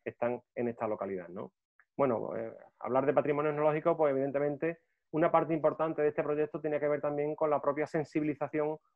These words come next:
por parte de la propia población hacia estos tipos de elementos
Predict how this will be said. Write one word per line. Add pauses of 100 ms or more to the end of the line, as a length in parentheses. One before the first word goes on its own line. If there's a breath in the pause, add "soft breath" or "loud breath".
por
parte
de
la
propia
población
hacia
estos
tipos
de
elementos